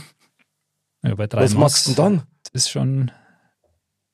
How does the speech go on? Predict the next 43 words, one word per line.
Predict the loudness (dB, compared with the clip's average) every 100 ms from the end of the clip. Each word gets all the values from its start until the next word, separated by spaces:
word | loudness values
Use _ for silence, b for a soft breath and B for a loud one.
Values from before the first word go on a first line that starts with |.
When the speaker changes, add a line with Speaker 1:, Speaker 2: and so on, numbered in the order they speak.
| _
Speaker 1:
also | -2 0
die | 2
musst | 2 2
du |
erst | 0 0
einmal | 0 0
vertragen. | -2 -4 -2
Aber | 0
klar | 2 2
gibt's | 0 -4
die | -2
eine | 0 0
oder | 0
andere, | -4 -4 -6
die | -8
das | -8
vertragt. | -8 -8 -10 -12 -16 -16 -12
Speaker 2:
Ja, | -2 2 4 2
also | 2 0 2 0 -2 -8
ist | -6 -4 -6 -6
auch | 0
wieder, | 2 4 4 4 0 -2
um | -2
an | -2
Mister | -2 -4 -4
Ben | -2 -2
zu | -2
sehen, | -2 -2
ist | -4 -6
Geschmackssache. | -4 -2 0 0 0 0
Speaker 1:
Ist | 2
Geschmackssache, | 2 2 0 0
Speaker 2:
Hängt | 0 0
Speaker 1:
klar. | 0
Speaker 2:
echt | -2 0
vom | 0 2
Bier | 0 0
ab. | -2 -6 0
Aber | 2 4 2 B B -10 B -2
das, | 0 0 -2 -8 _ _ -20 -18 -4
ich | 0
weiß | 2 2
nicht, | 2 0 -2